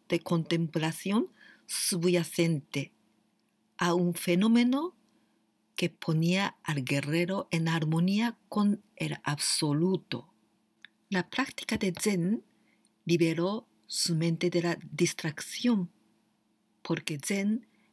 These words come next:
es la meditación hacia interior y vivir en ese momento. Y también lo habilitó para perseguir la perfección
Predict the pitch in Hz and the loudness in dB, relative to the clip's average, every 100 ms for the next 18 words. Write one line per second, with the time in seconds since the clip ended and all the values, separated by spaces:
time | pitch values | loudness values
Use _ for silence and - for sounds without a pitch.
0 | _ - 175 - 170 156 147 151 147 156 | _ -6 -4 -2 -4 -2 -2 -2 -2 -4
1 | 147 - 185 208 233 - _ 165 170 190 | -4 -2 0 0 -2 -8 _ -6 -2 0
2 | 190 - 156 147 147 143 165 147 143 - | 0 -2 -4 -4 -4 -2 -2 -2 -6 -12
3 | _ - _ _ - 190 208 147 156 165 | _ -20 _ _ -4 -2 -2 -2 -2 0
4 | 170 202 - _ _ 160 147 170 - 170 | 0 -2 -6 _ _ -4 0 0 -2 -2
5 | 147 143 185 175 - 127 - _ _ _ | -2 0 2 0 -2 -10 -12 _ _ _
6 | _ _ _ _ _ _ _ _ _ _ | _ _ _ _ _ _ _ _ _ _
7 | _ _ _ - 262 - 165 151 151 151 | _ _ _ -4 -4 -2 -2 0 0 0
8 | 160 165 - 202 233 175 151 - 165 - | 0 -2 -2 -2 -2 -4 -6 -4 -4 -2
9 | 151 190 175 165 - 165 170 156 - - | -2 -2 -2 -2 -4 -2 -2 -2 -4 -2
10 | 202 226 233 | 0 2 0